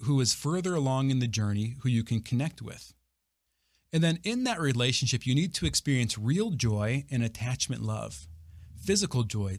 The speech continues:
that, that, that relationship of realizing that they see you and they love you, being the sparkle in their eye. Uh, so in light of that, then the, the next thing you need is imitation.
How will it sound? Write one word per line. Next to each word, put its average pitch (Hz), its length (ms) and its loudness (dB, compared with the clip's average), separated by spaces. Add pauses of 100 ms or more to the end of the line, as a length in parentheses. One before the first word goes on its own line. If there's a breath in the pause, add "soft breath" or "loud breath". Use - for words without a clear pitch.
that, 120 240 -8
that, 123 240 -4
that 135 160 -2
relationship 131 760 2
of 104 180 -4 (360 soft breath)
realizing 139 920 2 (100)
that 123 180 -4
they 120 120 2
see - 260 4
you 175 320 2
and 123 160 2
they 110 80 2
love 110 320 0
you, 117 120 -8
being 139 260 0
the 139 60 -2
sparkle 147 460 -2
in 147 140 0
their 127 160 -2
eye. 107 380 -6 (600)
Uh, 98 200 -8 (920)
so 165 180 0 (140)
in 220 160 2
light 190 300 2
of 147 120 0
that, 127 300 -2
then 143 240 2
the, 139 200 0
the 139 120 2
next 156 260 2
thing 196 80 0
you 160 100 0
need 151 160 0
is 139 240 0
imitation. 165 840 -2